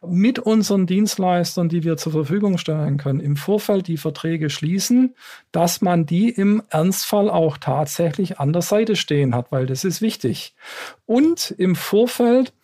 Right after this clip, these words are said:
mit dem Robin Kroha und seinem Team eventuell auch mal Krisenmanagementpläne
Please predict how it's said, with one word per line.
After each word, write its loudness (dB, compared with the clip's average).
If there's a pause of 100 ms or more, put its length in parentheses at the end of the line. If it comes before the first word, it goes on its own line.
(200)
mit 0
dem 2
Robin 0
Kroha 4
und 2
seinem 0
Team 0 (260)
eventuell 0
auch 0
mal 0
Krisenmanagementpläne 0